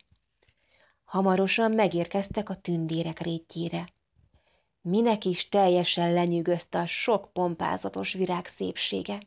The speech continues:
Pitypang büszkén mutatott körül birodalmán, majd megmutatta a megfagyott és elégett virágokat is.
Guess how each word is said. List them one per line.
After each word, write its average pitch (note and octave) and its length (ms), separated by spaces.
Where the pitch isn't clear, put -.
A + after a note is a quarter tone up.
Pitypang G3+ 500
büszkén G#3 400
mutatott F#3 420
körül F3+ 320
birodalmán, F3 840
majd B3 220
megmutatta A3 720
a F3+ 60
megfagyott B3+ 800
és - 160
elégett E3 540
virágokat F3+ 720
is. - 420